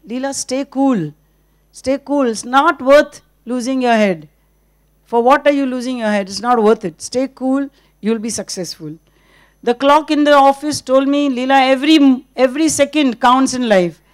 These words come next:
Don't waste it. Use it. Don't waste it." And these are small things. You know, if you sit and do self-reflection, do some self-talk, you will, you will get all these ideas. You may have your own way of looking at life.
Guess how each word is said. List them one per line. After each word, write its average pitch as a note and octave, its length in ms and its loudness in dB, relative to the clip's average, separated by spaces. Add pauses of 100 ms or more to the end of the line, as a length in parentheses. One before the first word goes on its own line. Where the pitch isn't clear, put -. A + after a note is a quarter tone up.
(220)
Don't C4+ 260 6
waste B3 260 4
it. E3+ 220 -8 (680)
Use C#4 300 2
it. A3+ 240 -2 (160)
Don't C#4 300 2
waste A#3+ 320 2
it." D#3 200 -14 (300)
And B3+ 120 -2
these E4+ 220 4
are F#4 100 6
small D#4+ 360 2
things. D#4+ 260 -2
You C#4+ 80 -2
know, D4+ 60 2
if D4 100 -4
you D4+ 80 -6
sit - 280 -8
and C4+ 220 -4
do C#4+ 140 -6
self-reflection, B3+ 1040 -4 (280)
do C4+ 140 -4
some C4+ 220 -2
self-talk, C4 720 2 (240)
you A#3+ 140 -4
will, C#4 120 -2
you C4+ 160 -6
will D4 120 -6
get C#4+ 240 2
all C4+ 220 4
these C4+ 180 -4
ideas. A#3 460 0
You B3+ 80 -6
may C#4 160 0
have C4+ 160 -4
your C#4 140 0 (140)
own D4+ 160 2
way C4+ 220 2
of A#3 180 0
looking A#3 340 -8
at G#3 120 -6
life. E3+ 320 -4